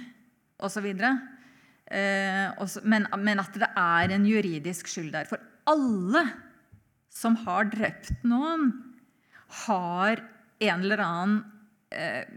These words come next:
bakgrunn, forstyrrelse. Eh, altså, det er noe som, altså,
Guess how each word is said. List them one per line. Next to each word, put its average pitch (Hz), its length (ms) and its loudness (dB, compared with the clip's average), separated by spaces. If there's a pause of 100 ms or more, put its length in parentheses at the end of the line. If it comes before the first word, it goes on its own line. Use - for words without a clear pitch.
(460)
bakgrunn, 220 1300 2
forstyrrelse. 180 1000 0 (1200)
Eh, 196 320 2
altså, 214 160 0
det 240 80 4
er 202 240 6
noe 208 320 4
som, 214 160 2 (320)
altså, 185 300 -4